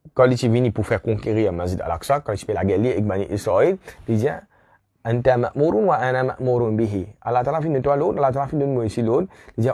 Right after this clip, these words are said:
oh Allah, fais qui ça, soleil arrêté jusqu'à qui, euh, nous fait conquête Baitul Maqdis. Donc, normalement, c'était vendredi après Asar. C'est-à-dire, pour un, euh, juif, ce lendemain, pour une sabbat.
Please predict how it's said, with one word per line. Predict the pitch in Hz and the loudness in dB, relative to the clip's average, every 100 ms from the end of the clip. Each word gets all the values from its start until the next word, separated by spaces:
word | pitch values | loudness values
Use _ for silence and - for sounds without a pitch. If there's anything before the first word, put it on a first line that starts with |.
| - | 2
oh | 185 131 | 4 4
Allah, | 120 101 - _ _ _ | 4 2 -2 _ _ _
fais | - - 190 202 | -8 2 2 2
qui | - 190 277 - _ _ _ _ _ _ _ | 0 -2 -2 -6 _ _ _ _ _ _ _
ça, | - - 131 82 - _ _ _ _ _ _ _ | -6 2 4 4 -4 _ _ _ _ _ _ _
soleil | - 120 131 160 - | 0 4 4 4 2
arrêté | 120 120 113 175 | 2 2 0 -2
jusqu'à | 113 123 - 139 190 - _ _ - | -2 -2 2 2 2 -2 _ _ -14
qui, | - 143 190 - _ _ _ | -2 -2 -2 -8 _ _ _
euh, | 110 104 95 95 95 87 82 - | -6 -4 -2 -2 -4 -4 -8 0
nous | 127 120 | 2 4
fait | 139 | 2
conquête | - 107 139 180 _ _ - | 0 0 2 2 _ _ -4
Baitul | 117 101 110 | -2 -2 -2
Maqdis. | 85 85 85 - | -4 -4 -6 -4
Donc, | 98 | -2
normalement, | 117 110 135 160 | 0 2 0 -2
c'était | 127 160 196 - - - _ | -2 -2 -2 -8 -20 -20 _
vendredi | 104 120 143 127 123 139 - | 2 4 4 4 2 2 0
après | 120 131 95 | 0 0 -2
Asar. | 92 101 80 - _ | -2 -2 -2 -6 _
C'est-à-dire, | - 98 139 - 190 143 | -4 0 0 -2 -12 -2
pour | 131 123 113 | 2 4 4
un, | 110 107 | 2 2
euh, | 95 85 80 78 101 | 0 0 -2 -2 2
juif, | 110 254 - - _ - - - _ | 4 4 0 -14 _ -20 -20 -20 _
ce | - 151 | 2 2
lendemain, | 143 135 151 165 | 4 2 2 2
pour | 151 | 2
une | 165 | 2
sabbat. | 151 135 120 101 | 2 2 2 0